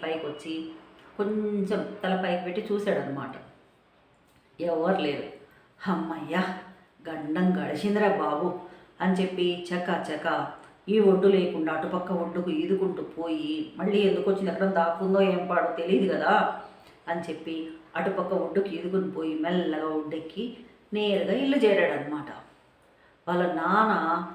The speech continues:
జరిగిందంతా తెలుసుకొని ఆ రత్నాలు, వజ్రాలు ఇవన్నీ చూసి,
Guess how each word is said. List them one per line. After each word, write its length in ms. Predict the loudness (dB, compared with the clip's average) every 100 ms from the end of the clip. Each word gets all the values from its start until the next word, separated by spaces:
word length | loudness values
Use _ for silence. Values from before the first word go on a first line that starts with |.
| -12 -6
జరిగిందంతా 920 | -4 0 2 2 0 -2 -6 -8 -10
తెలుసుకొని 920 | -10 -8 -6 -6 -4 -4 -2 0 -2 -4 -14 -16 -4
ఆ 80 | -2
రత్నాలు, 580 | -2 -4 -2 0 2 2
వజ్రాలు 560 | 0 -4 -2 0 4
ఇవన్నీ 340 | 2 2 -2 -4 -8
చూసి, 280 | -10 -8